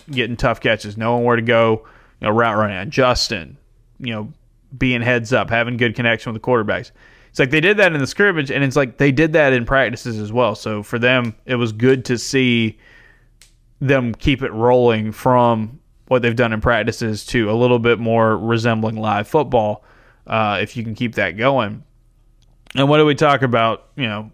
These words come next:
two weeks ago? The one thing that Brian Harsin is looking for more than anything else from those wide receivers is who can be consistent, right? Each one of those dudes at wide receivers is, is big enough or,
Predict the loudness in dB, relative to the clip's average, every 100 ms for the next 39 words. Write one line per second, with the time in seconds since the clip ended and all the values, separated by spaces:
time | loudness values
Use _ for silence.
0 | _ -6 -2 -2 -2 -6 -6 -6 -8 -16
1 | -20 _ _ _ -10 -2 0 0 -2 0
2 | 0 -2 _ -2 0 2 2 0 0 -2
3 | -2 -2 0 0 2 2 2 0 -2 -2
4 | -4 -4 -4 -6 0 0 0 -2 -4 -4
5 | -4 -4 -2 -2 -2 0 0 0 -8 -6
6 | -2 -2 -6 _ _ _ _ _ _ _
7 | _ _ _ _ _ _ _ -20 _ -2
8 | 0 2 4 2 4 4 4 4 4 2
9 | 0 2 2 0 -2 -4 -2 0 2 2
10 | 0 -4 _ -2 0 0